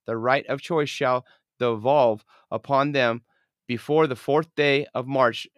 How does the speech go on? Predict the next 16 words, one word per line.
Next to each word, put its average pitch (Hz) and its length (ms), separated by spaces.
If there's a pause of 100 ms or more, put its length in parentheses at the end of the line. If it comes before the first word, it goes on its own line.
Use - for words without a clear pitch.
next 127 300
following, 117 520 (240)
then 135 320
the 131 80
vice 131 260
president 135 300
shall 127 240
act 117 260
as 117 100
president, 117 540
as 117 180
in 113 120
case 139 320
of 113 160
the 110 60
death 120 300